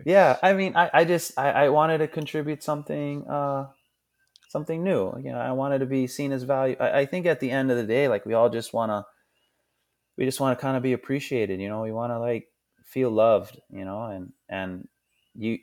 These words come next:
when you feel more love, then you feel that you can love more people. So that's what, that was, like, my, always, like, my basic human thing. I was like, "Look, if,"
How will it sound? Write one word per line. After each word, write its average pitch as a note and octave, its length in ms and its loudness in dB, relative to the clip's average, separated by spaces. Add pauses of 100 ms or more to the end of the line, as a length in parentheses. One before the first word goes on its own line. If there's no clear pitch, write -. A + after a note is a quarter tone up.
(120)
when A#2 200 -6
you A2+ 80 -2
feel C3 340 0
more B2 200 2
love, C3 340 4
then A2 160 -2
you A2+ 140 -4
feel B2+ 220 -2
that B2+ 100 4
you B2+ 100 -2
can C#3 160 -4
love C3+ 200 2
more C#3 140 -4
people. G#2+ 440 -4
So G#2 340 -2 (480)
that's A2+ 240 4
what, B2 140 6
that A#2+ 80 6
was, B2 200 6
like, C3 160 4
my, C3 120 0
always, C3 380 4
like, C3+ 200 2 (320)
my A#2 360 -4
basic B2 640 0
human B2 540 -4
thing. B2 440 -6
I G2 60 -10
was G#2 180 -6
like, G#2+ 240 0
"Look, C3 260 0
if," G#2 200 -6